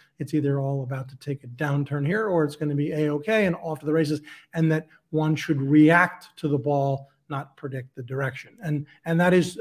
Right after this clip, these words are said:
again, that's perfectly good technique. Um,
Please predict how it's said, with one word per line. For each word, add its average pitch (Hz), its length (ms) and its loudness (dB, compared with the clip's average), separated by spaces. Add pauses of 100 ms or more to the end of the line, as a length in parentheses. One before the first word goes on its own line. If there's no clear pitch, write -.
(120)
again, 160 300 0
that's 143 160 -4
perfectly 151 460 -2
good 139 240 -2
technique. 151 520 -6 (300)
Um, 139 560 -2